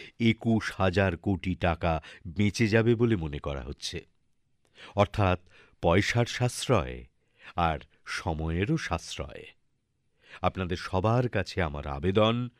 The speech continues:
সবাই দিক নির্দেশগুলি পালন করুন, নিজেদের খেয়াল রাখুন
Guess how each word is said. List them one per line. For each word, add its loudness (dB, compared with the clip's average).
সবাই -2
দিক 2
নির্দেশগুলি 0
পালন 0
করুন, -8
নিজেদের 0
খেয়াল 2
রাখুন -10